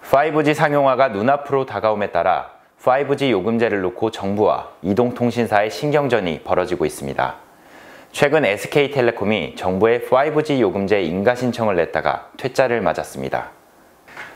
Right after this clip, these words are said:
과학기술정보통신부는 오일 오전 경제, 경영, 회계, 법률, 정보통신기술, 이용자 보호 등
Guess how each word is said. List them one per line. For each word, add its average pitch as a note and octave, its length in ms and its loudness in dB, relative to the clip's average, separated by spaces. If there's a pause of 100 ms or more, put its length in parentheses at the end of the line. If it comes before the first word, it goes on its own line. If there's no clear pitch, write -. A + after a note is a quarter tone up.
(180)
과학기술정보통신부는 C3 1600 2
오일 G#2+ 300 2
오전 F2 420 0 (420)
경제, G2+ 440 0
경영, F#2+ 420 -2 (400)
회계, A#2+ 640 0
법률, G2 480 0 (380)
정보통신기술, A2+ 1120 2
이용자 A2 540 2
보호 F#2+ 280 -2
등 G2 260 -2